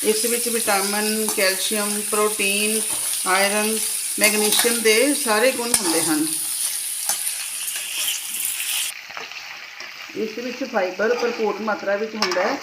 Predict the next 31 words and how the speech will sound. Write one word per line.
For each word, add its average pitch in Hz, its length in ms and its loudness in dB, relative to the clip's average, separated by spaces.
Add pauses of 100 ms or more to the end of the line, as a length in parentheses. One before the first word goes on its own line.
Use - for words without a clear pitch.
(460)
ਇਸ 233 160 -4
ਨੂੰ 277 160 0
ਖਾਣ 226 320 0
ਨਾਲ 240 220 -2
ਸਾਡਾ 233 240 -2
ਖੂਨ 220 340 -2
ਵੀ 240 320 0 (100)
ਸਾਫ਼ 185 280 2
ਹੁੰਦਾ 165 240 0
ਹੈ। 156 120 -6 (460)
ਇਹ 233 100 0
ਆਪਾਂ 233 240 -2
ਨੂੰ 254 120 -4
ਸਰਦੀਆਂ 226 420 -4
ਵਿੱਚ 240 160 -4
ਹੀ 233 40 -10
ਮਿਲਦੀ 220 540 -4
ਹੈ 269 80 -2 (460)
ਤੇ 240 60 -4
ਬਣਾ 226 260 -2
ਕੇ 220 200 0
ਜ਼ਰੂਰ 220 340 0
ਖਾਣੀ 180 260 0
ਚਾਹੀਦੀ 160 440 -2
ਹੈ। - 120 -4 (2750)
ਇਸ 220 240 2
ਨੂੰ 226 200 2
ਆਪਾਂ 220 260 2
ਲਗਾਤਾਰ 220 500 2
ਬਣਾਉਂਦੇ 214 340 0
ਹੋਏ 208 340 2